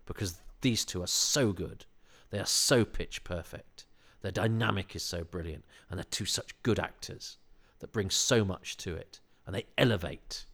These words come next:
they elevate everything that they do, even a scene with two boxes where basically it's, it's Dougal, isn't it? It's Father Dougal. It's these cows. If you haven't seen Father Ted,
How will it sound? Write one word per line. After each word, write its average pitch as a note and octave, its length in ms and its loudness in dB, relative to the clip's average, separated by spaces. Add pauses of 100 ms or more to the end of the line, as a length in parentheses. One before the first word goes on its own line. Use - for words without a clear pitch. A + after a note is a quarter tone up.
(680)
they - 100 -12 (160)
elevate - 640 -4 (920)
everything F2+ 420 -4
that E2 120 -8
they F2+ 100 -10
do, D#2+ 180 -8 (200)
even F2+ 280 -6
a E2 40 -10
scene E2 320 -8 (260)
with - 140 -14
two F#2+ 180 -4
boxes - 520 -8 (280)
where E2 260 -6 (500)
basically - 580 -4
it's, - 400 -2
it's - 180 -2
Dougal, F3+ 420 6
isn't F#3 220 4
it? G#2+ 80 -2 (220)
It's - 160 -8
Father A#3+ 360 10
Dougal. D3+ 520 6 (180)
It's C3+ 180 -2
these F3 360 8
cows. D#3+ 640 8 (280)
If A2 200 0
you G#2+ 80 6
haven't A#2 220 2
seen G#2 260 2
Father G2 340 4
Ted, F#2+ 400 -2